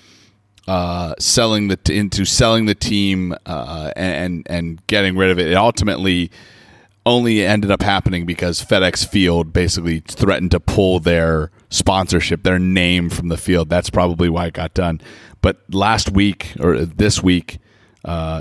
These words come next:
the N F L owners unanimously approved Dan Snyder's buyout of their, um,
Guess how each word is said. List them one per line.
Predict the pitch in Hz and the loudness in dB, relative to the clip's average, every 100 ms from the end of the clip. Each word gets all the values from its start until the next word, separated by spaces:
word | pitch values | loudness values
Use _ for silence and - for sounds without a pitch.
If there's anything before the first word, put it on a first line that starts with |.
| - | -10
the | 87 95 101 | -4 2 4
N | 101 | 4
F | 104 104 | 2 4
L | 95 | 4
owners | 80 98 95 87 87 - - | 4 4 4 2 0 -4 -6
unanimously | 101 98 95 101 101 98 - 92 | 0 2 4 4 4 2 0 0
approved | 87 - 98 90 80 | 0 4 4 4 2
Dan | 90 90 | 0 0
Snyder's | 87 92 87 87 82 | -4 -2 0 0 -2
buyout | 87 85 92 90 80 85 - - _ _ _ | -2 0 2 2 -2 -4 -8 -14 _ _ _
of | - 85 82 | -4 -4 -2
their, | 90 87 85 85 85 - - | -2 -2 -2 -4 -6 -10 -10
um, | 85 80 78 73 85 | -6 -6 -8 -10 -14